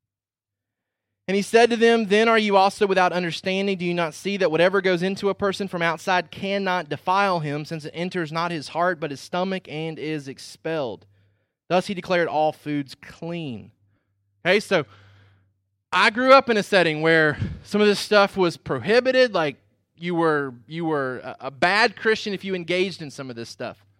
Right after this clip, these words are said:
Jesus reminds us here, he says, "Look, this stuff doesn't make you sinful. It doesn't make you defiled. This stuff is cleansed by God. This stuff belongs to the Lord.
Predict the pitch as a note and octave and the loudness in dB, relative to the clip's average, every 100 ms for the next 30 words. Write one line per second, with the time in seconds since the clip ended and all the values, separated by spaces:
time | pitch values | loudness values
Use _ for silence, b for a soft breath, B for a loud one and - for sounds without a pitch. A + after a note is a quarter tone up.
0 | _ _ _ _ _ _ _ _ _ G3+ | _ _ _ _ _ _ _ _ _ -6
1 | C4+ B3 G#3 G#3 G#3 E3+ F3 D#3 E3+ D3 | -4 -4 0 0 0 -2 -4 -4 -4 -2
2 | F#3+ C#3+ D3+ - G3 G3 E3 D3+ D3+ C#3+ | 0 -2 -6 -4 -4 -2 -6 -8 -10 -12
3 | C3+ - B2+ - A2+ B2+ B2+ B2+ C3+ C3 | -14 -12 -12 -10 -8 -8 -8 -10 -10 -12
4 | - C3+ C3 A#2 _ - B2 - B2+ A#2+ | -12 -10 -8 -8 _ -14 -14 -10 -8 -8
5 | A2+ G2 - _ A#2 - C#3 A2 - E3 | -10 -16 -20 _ -18 -10 -10 -10 -8 -6
6 | F#3 E3+ E3+ D#3+ D#3+ D3 - B2+ A2 C3 | -4 -4 -4 -2 -2 -4 -10 -12 -8 -4
7 | E3 E3+ E3+ D#3+ D3+ D3+ | -4 -6 -8 -6 -4 -4